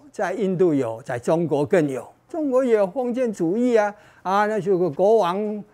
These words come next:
分封他的这个土地，当这个彩仪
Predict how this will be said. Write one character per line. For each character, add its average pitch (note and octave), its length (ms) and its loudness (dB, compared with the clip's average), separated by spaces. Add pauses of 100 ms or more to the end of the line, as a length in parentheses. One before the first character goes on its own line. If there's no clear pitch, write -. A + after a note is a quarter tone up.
(140)
分 A3+ 280 0
封 A3 240 -2
他 G3+ 220 2
的 F3 180 0
这 F3+ 300 2
个 D#3 420 0 (220)
土 C#3+ 180 -4
地， F#3 540 0
当 F3 200 -2
这 E3 140 0
个 D#3+ 160 -2
彩 D#3+ 320 -2
仪 F3+ 640 4